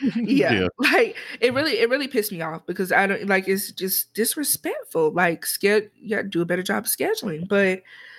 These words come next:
Speaker 2: I will say my stylist, Keisha, here in Atlanta, like, I don't,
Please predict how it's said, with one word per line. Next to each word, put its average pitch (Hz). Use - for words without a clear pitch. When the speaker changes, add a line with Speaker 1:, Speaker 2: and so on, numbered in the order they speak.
Speaker 2:
I 247
will 285
say 196
my 196
stylist, 208
Keisha, 190
here 175
in 175
Atlanta, 175
like, 160
I 226
don't, 381